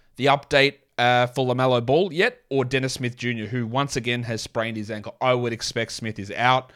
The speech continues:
Ball, I think there is a chance that he returns, but I, we don't know that yet.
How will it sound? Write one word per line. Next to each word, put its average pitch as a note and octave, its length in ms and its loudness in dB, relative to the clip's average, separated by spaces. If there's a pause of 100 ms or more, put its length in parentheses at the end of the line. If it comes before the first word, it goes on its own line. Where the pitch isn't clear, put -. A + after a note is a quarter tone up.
(360)
Ball, A3 440 4
I A3 40 2
think G3+ 260 -6
there E3 180 2
is D#3 80 0
a C#3+ 60 0
chance C#3 480 0
that C3 100 -4
he B2+ 100 -2
returns, A2 540 -6
but A2+ 160 2
I, A2 100 0 (100)
we A#2+ 120 -6
don't C3 240 0
know A#2 180 -6
that G#2 200 -6
yet. F#2+ 200 -12